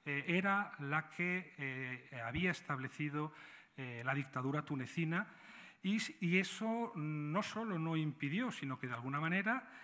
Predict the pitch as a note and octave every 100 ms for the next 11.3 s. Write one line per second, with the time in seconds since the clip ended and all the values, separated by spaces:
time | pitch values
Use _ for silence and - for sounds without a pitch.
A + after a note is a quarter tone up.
0 | - - D3+ C#3+ C3 B2 A#2+ A#2 G#2+ G#2+
1 | - - A2+ A2 A2+ A2+ - - _ -
2 | E3+ - - - - F3+ E3+ F#3 - F3+
3 | G3 G#3+ - E3 D3 D3 E3+ - F#3+ G3
4 | - C#3 D3+ - E3+ E3+ C#3 - D3+ D3+
5 | E3 E3 C#3 B2+ B2+ D3 E3 E3+ G#3+ B3
6 | - - - - C#3+ C#3 C3+ C3 E3 C#3
7 | A#2+ - C3+ A#2+ A2+ G#2+ - B2+ E3+ E3+
8 | D3+ C3 C#3 D3+ C#3+ D3 E3+ - D3+ D#3
9 | F3 E3 C#3 B2 A2+ - D#3+ E3+ D#3+ C#3
10 | A#2+ - G3+ A#3 A#3 A3+ A#3 A#3+ - -
11 | _ C#3+